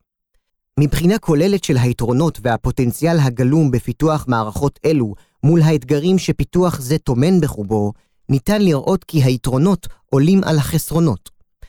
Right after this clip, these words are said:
היתרונות לא יקלו על הדרך לפיתוח, והם גם לא יבטלו את הצורך בהשקעת מחשבה ומשאבים להתמודדות עם האתגרים שזוהו ועם דרכי הפתרון שהותאמו להם, אבל הם בהחלט משקפים את הסיבות המרכזיות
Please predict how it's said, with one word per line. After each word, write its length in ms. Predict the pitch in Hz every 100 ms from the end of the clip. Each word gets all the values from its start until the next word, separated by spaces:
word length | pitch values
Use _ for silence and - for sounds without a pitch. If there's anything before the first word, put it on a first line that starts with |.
| _ _ _ -
היתרונות 540 | 165 170 175 214 -
לא 120 | 190
יקלו 440 | 214 - 208 202 185
על 100 | 151
הדרך 440 | 139 151 165 165
לפיתוח, 640 | 160 - - 196 110 - - _ _ -
והם 300 | 147 160 160
גם 220 | 156 151
לא 120 | 160
יבטלו 460 | 202 165 170 175 202
את 120 | -
הצורך 460 | 156 - 196 196 151
בהשקעת 600 | 151 135 - - 156 151
מחשבה 560 | 143 - 156 180 165 120
ומשאבים 640 | 131 147 - 143 196 202
להתמודדות 640 | 180 160 - 147 139 170 -
עם 140 | 156
האתגרים 480 | 131 113 113 123 202
שזוהו 560 | 175 123 123 113 120 120 - _
ועם 260 | 131 151 156
דרכי 380 | 156 151 202 196
הפתרון 520 | 180 170 165 160 180
שהותאמו 560 | - 170 160 - 190 202
להם, 380 | 131 117 98 87 _ _ -
אבל 240 | 131 131
הם 180 | 123 127
בהחלט 480 | 123 117 117 196 -
משקפים 520 | 151 139 - - 190
את 100 | 175
הסיבות 440 | 120 - 117 175 165
המרכזיות 720 | 135 113 131 113 135 190